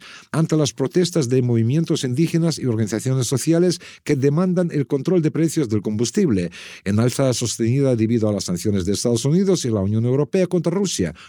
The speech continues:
uno de los principales productores y exportadores de petróleo y gas en el mundo.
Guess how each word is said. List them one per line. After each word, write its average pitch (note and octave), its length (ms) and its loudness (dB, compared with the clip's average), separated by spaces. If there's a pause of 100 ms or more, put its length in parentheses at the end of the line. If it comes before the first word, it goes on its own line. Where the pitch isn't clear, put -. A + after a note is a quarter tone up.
(120)
uno F#3+ 280 4
de C3+ 100 0
los C#3 260 0
principales E3+ 640 -2
productores E3 580 0 (240)
y D#3 60 -2
exportadores C#3+ 640 0
de A2+ 100 0
petróleo G#2 380 2
y F#2+ 40 0
gas E3 380 -2
en D#3+ 160 2
el C3 80 2
mundo. D2 420 -4